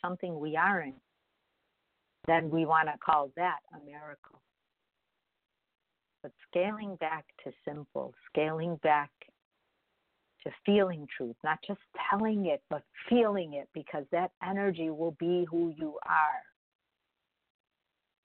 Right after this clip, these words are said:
It accepting the worst truth over the best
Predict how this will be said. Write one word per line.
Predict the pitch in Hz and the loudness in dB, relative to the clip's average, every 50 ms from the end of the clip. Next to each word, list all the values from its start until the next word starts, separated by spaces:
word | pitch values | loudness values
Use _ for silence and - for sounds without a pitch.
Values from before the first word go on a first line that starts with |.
| _ _ _ _ - | _ _ _ _ -20
It | - - | -20 -10
accepting | - - 202 196 - - 196 185 180 160 | -2 -2 -2 -2 0 -2 -4 -4 -2 -4
the | 175 165 | -4 -4
worst | 160 180 196 202 180 _ _ _ - - | -2 0 -2 -2 -4 _ _ _ -10 -2
truth | - 202 196 180 - - | 0 0 0 0 -2 -2
over | 156 151 147 165 156 | -4 -2 -2 -2 -4
the | 160 151 135 _ _ - | -4 -4 -8 _ _ 2
best | 175 175 170 | 2 2 2